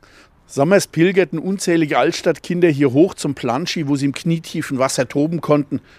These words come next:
Und zwar kostenlos. Das war wichtig, denn in der Altstadt wohnten damals viele arme Menschen. In den sechziger Jahren wurde das Planschi dann in das heute noch bestehende Sprühfeld umgewandelt. Wir passieren jetzt die Betonpergola,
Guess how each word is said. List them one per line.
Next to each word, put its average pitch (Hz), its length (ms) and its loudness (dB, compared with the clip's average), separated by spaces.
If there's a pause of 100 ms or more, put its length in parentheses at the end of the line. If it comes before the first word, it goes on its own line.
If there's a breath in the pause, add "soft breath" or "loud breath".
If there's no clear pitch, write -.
(120 soft breath)
Und - 80 -12
zwar 147 140 0
kostenlos. 160 720 2 (320 soft breath)
Das 147 140 -6
war 143 120 2
wichtig, 160 340 -4
denn 147 140 -2
in 139 120 -2
der 139 120 0
Altstadt 135 460 -2 (360 soft breath)
wohnten 139 320 -2
damals 131 360 0
viele 147 340 -2
arme 143 300 0
Menschen. 101 460 -6 (400 soft breath)
In 113 60 -8
den 107 80 -6
sechziger 156 400 -2
Jahren 151 360 2
wurde 135 120 2
das 120 140 -4
Planschi 131 500 -4 (240 loud breath)
dann 147 140 -4
in 160 80 -2
das 156 180 -2
heute 131 260 0
noch 123 140 -6
bestehende 131 480 -6
Sprühfeld 117 600 -8
umgewandelt. 95 720 -8 (480 soft breath)
Wir 120 100 -8
passieren 170 460 -4
jetzt 156 220 -2
die 131 60 -10
Betonpergola, 170 1080 0